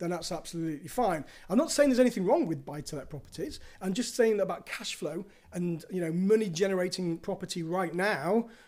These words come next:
you're not gonna get those returns from buy-to-lets. Okay, keep the questions coming in, folks, by the way. I can see them. I'm looking down here 'cause I've got a little screen that shows me what the questions are. We will come back in a second and talk about that, okay? Um, uh,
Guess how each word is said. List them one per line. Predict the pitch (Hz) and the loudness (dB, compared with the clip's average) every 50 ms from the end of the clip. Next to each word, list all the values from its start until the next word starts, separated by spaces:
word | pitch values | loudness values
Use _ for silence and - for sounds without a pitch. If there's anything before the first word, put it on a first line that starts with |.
| _ | _
you're | - 180 196 | 0 2 2
not | 220 208 190 | 2 2 2
gonna | 196 196 180 | 0 0 2
get | 170 190 - | 2 2 2
those | 190 180 170 151 | 0 -2 -2 -2
returns | 175 170 - - 170 165 160 - | -4 -6 -4 -2 -2 -2 -4 -4
from | - 156 | -6 -6
buy-to-lets. | 143 160 151 143 - - 160 151 139 - - - - - _ _ _ _ _ _ _ _ _ _ _ _ _ - - - _ _ - - - - - - - - - - - - | -4 -4 -4 -4 -4 -4 -6 -6 -6 -8 -12 -18 -20 -20 _ _ _ _ _ _ _ _ _ _ _ _ _ -20 -20 -20 _ _ -20 -20 -20 -20 -20 -20 -20 -20 -20 -16 -10 -8
Okay, | 208 - 262 254 | -2 0 0 2
keep | - 302 285 | 2 0 0
the | 277 | 4
questions | - 302 277 285 - 269 254 | 6 6 6 6 4 0 0
coming | - - 247 226 | 2 4 6 6
in, | 226 208 | 6 6
folks, | - - 208 202 - | 4 4 2 2 2
by | - 214 196 | 0 0 0
the | 190 185 | 2 2
way. | 180 202 214 | 2 2 2
I | 196 | 2
can | - 247 254 247 | 4 4 4 4
see | - - 247 233 | 4 2 4 4
them. | 202 190 | 6 6
I'm | 190 214 | 6 6
looking | 240 240 - 220 | 4 4 4 4
down | 202 220 208 208 208 | 2 4 4 4 4
here | 190 196 180 170 190 196 - - - - | 4 4 4 4 2 0 -2 -8 -16 -10
'cause | - 175 190 | -4 0 2
I've | 196 | 4
got | 202 175 | 4 6
a | |
little | 202 196 190 | 4 4 2
screen | - - 220 202 208 202 185 | 2 6 10 10 12 10 10
that | 180 | 4
shows | 175 - 214 185 175 | 4 4 4 6 6
me | 170 | 6
what | 185 180 180 | 6 4 4
the | 180 | 2
questions | - 208 202 175 - 185 185 160 | 2 2 2 2 2 0 2 2
are. | 175 160 - - - - - | 2 0 0 -2 -8 -10 -4
We | 202 214 214 | -2 0 2
will | 196 196 233 240 226 220 | 6 10 10 10 10 10
come | - - 220 196 196 | 4 2 0 0 2
back | 175 190 185 - - | 2 0 -2 -2 -2
in | - 185 | -4 -4
a | 175 | -2
second | - - 180 - - 170 170 165 | -2 -2 -4 -2 0 0 0 0
and | 160 160 | 0 0
talk | - 180 175 170 - | 0 0 0 0 0
about | 165 160 160 156 143 | -2 -2 -2 -2 -2
that, | 160 160 151 - | -4 -4 -4 -6
okay? | 160 - - 175 156 - - - - - - - - - - - - - | -8 -6 -4 -4 -4 -4 -6 -12 -20 -20 -20 -20 -20 -20 -20 -18 -10 -4
Um, | 196 208 220 226 233 233 226 220 - - _ _ _ - - | -2 0 0 0 0 0 -2 -4 -6 -14 _ _ _ -4 2
uh, | 226 226 | 2 2